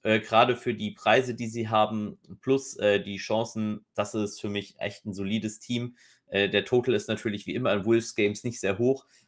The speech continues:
aber, äh, ich finde sie sehr, sehr interessant und glaube, dass man hier durchaus sich bedienen sollte. Und gerade auch wenn ihr jetzt zum Beispiel mal so ein Free Roll spielt, dann gegen nicht so viele Leute,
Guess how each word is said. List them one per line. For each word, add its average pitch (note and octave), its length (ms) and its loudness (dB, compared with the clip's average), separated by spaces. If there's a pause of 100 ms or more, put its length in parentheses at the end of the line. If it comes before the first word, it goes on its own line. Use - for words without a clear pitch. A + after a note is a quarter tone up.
(120)
aber, G#2 500 6
äh, F#2+ 140 2
ich F2+ 100 -2
finde G#2+ 180 -8
sie G2+ 120 -8
sehr, G#2 180 0
sehr G2+ 160 -2
interessant F#2+ 440 -8
und F2+ 100 -6
glaube, F#2 300 0
dass F2+ 180 -6
man F2+ 160 -6
hier F2+ 240 -2
durchaus F#2 400 -6
sich F2+ 160 -10
bedienen F#2 340 -8
sollte. G2 480 0 (220)
Und F2+ 100 -10
gerade G2 260 6
auch F#2+ 120 -2
wenn G2+ 120 0
ihr G2 100 0
jetzt - 140 -8
zum F#2+ 140 -8
Beispiel F#2+ 540 2 (280)
mal F#2+ 140 -4
so F#2+ 100 -6
ein F#2+ 80 -4
Free A#2+ 220 2
Roll A2 240 6
spielt, G#2+ 440 0 (340)
dann G2 440 0
gegen G2 240 -4
nicht A2+ 140 -2
so A2 100 -4
viele G#2 220 0
Leute, G2 480 2